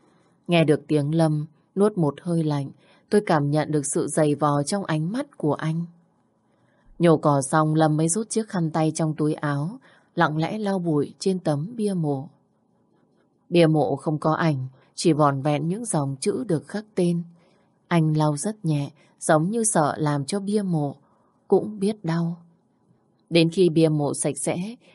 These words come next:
anh mới lấy đĩa và đặt một hộp bánh cùng với hoa quả lên, sau đó cũng thắp ba nén nhang lên mộ. Gió ở Nghĩa Trang thổi xào xạc, mấy tán cây bạch đàn. Lâm lau phiến đá rồi bảo tôi ngồi xuống, còn anh ta chỉ kê một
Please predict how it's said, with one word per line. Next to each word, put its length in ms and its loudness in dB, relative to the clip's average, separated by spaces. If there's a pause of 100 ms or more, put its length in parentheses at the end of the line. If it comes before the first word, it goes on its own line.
(140)
anh 180 4
mới 160 4
lấy 260 0
đĩa 300 -6 (280)
và 140 4
đặt 200 2
một 240 -2
hộp 160 -4
bánh 380 -2
cùng 200 -2
với 120 -2
hoa 280 0
quả 240 -4
lên, 300 -2 (340)
sau 220 2
đó 360 0
cũng 180 -6
thắp 220 -10
ba 220 0
nén 280 -2
nhang 260 -4
lên 200 -2
mộ. 300 -4 (880)
Gió 240 4
ở 140 2
Nghĩa 260 -2
Trang 320 0
thổi 220 0
xào 280 -4
xạc, 280 -4 (300)
mấy 180 4
tán 260 0
cây 200 -4
bạch 240 -4
đàn. 340 -4 (400)
Lâm 220 4
lau 220 4
phiến 280 -2
đá 280 -4
rồi 200 -2
bảo 240 -2
tôi 220 -4
ngồi 220 -2
xuống, 420 -4 (420)
còn 220 4
anh 200 -4
ta 200 -2
chỉ 260 0
kê 200 -2
một 200 -2